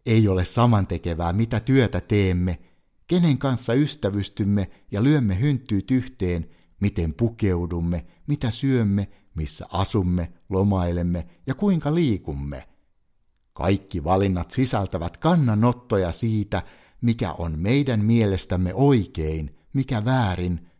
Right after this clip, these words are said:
kuka on parempi tai huonompi kuin muut ja miksi.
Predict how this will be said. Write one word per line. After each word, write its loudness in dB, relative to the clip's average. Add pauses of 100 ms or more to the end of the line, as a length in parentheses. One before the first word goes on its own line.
(140)
kuka -2
on -4
parempi -2 (240)
tai -4
huonompi -2
kuin -2
muut 0 (160)
ja -2
miksi. -2